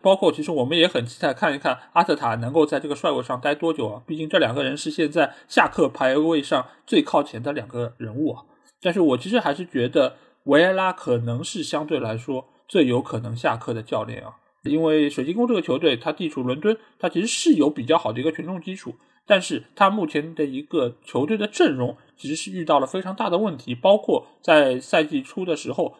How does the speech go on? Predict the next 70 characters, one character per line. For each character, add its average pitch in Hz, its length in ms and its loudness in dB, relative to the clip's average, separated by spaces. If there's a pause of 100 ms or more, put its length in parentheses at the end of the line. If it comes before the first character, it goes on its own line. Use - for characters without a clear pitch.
有 135 100 -2
非 165 140 0
常 185 120 0
多 185 140 0
球 147 140 0
员 147 120 2
合 151 140 -4
约 180 140 2
到 180 180 2
期， - 240 -8 (220)
并 180 200 0
不 131 160 -4
愿 180 240 0
意 127 120 -2
和 127 320 -2 (100)
俱 - 140 -4
乐 143 100 4
部 139 160 -6
继 135 160 -8
续 135 220 -14
签 190 180 -4
下 131 160 -6
去， 120 180 -12 (200)
所 143 180 2
以 147 220 -2
自 277 240 4
由 143 180 2
转 117 240 -4
投 120 180 -4
到 151 200 4
了 120 80 -4
其 - 160 -16
他 170 100 -2
球 110 180 -8
队， 127 200 -6 (240)
使 143 160 -10
得 185 220 2 (320)
水 139 200 4
晶 180 160 -2
宫 220 180 0
本 120 240 0
就 156 200 2
不 175 220 -8
强 127 340 -6
的 170 100 0
一 127 160 -4
个 131 360 -4
主 135 120 -2
力 165 80 6
阵 185 160 0
容 131 160 -2 (220)
变 175 180 4
得 127 160 0 (180)
异 226 180 2
常 123 220 -10
的 147 80 -8
一 127 60 -6
个 147 80 -4
脆 151 220 -2
弱。 123 180 -6
再 185 180 0
加 226 180 4
上 175 180 -2
维 156 80 2
埃 233 80 2
拉 294 140 2
这 285 80 -2
个 180 80 -2
教 170 180 2
练 151 200 0